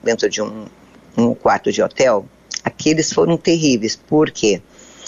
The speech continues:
Porque eu não tinha acesso a nada. Eu não podia nem sequer abrir a porta.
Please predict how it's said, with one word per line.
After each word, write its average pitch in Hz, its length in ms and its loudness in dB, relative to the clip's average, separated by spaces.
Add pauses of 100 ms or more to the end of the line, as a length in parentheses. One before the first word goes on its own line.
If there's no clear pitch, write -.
(160)
Porque 175 280 2
eu 165 60 2
não 165 120 0
tinha 156 320 0
acesso 147 360 -2
a 147 60 0
nada. 110 400 0 (120)
Eu 135 100 2
não 156 160 4
podia 135 380 0
nem 147 200 2
sequer 143 400 2
abrir 147 260 2
a 151 60 0
porta. - 560 -2